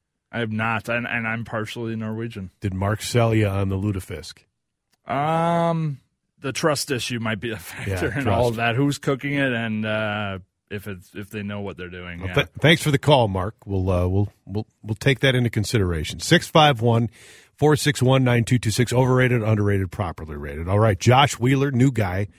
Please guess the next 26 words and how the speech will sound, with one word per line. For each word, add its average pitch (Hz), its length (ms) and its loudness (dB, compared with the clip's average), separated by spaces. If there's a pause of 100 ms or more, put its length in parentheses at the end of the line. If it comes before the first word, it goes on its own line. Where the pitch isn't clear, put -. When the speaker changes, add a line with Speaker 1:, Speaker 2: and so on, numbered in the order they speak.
(140)
Speaker 2:
at 92 140 -6
C 127 220 0
C 104 260 2
O. 87 160 0
Anything, 107 440 0
uh, 104 200 2 (260)
anything 120 240 2
jump 117 280 2
to 120 100 -2
mind 92 300 0
here? 80 180 -8 (540)
Speaker 1:
Overrated. 131 720 2
I'm 92 400 -12
gonna 117 140 -2
get 113 120 -2
a 117 60 -2
lot 120 200 2
of 107 60 -4
s-, - 260 -10
a 98 120 -10
lot 123 180 -2
of 113 80 -4
heat 160 180 -4
for 165 120 -4
this, 156 280 2
but 123 460 0